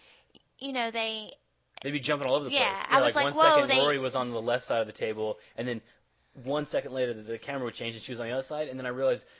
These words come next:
Speaker 2: no, the, the director's letting you see that huge chunks of time have passed. I mean,
Speaker 1: Right.
Speaker 2: a, a dinner that might have started around seven or even earlier if they're gonna dr-, have drinks before dinner at seven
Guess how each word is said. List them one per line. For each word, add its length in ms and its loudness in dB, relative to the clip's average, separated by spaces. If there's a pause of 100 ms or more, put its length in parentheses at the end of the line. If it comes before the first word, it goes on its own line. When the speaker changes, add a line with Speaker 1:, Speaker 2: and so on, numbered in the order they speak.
(160)
Speaker 2:
no, 220 -2
the, 340 0
the 120 -6
director's 400 2
letting 200 0
you 100 -8
see 280 -10
that 180 -12
huge 560 -12
chunks 360 -10
of 80 -20
time 300 -8
have 120 -12
passed. 400 -14
I 280 0
mean, 100 -2
Speaker 1:
Right. 80 -4 (320)
Speaker 2:
a, 20 0
a 40 -2
dinner 260 -6
that 100 -8
might 120 -2
have 100 -4
started 420 -4
around 260 -6
seven 540 -6
or 80 -4
even 220 -8
earlier 360 -2
if 80 -2
they're 120 -4
gonna 140 -8
dr-, 200 -16
have 140 -8
drinks 240 -10
before 320 -6
dinner 180 -4
at 80 -10
seven 280 -6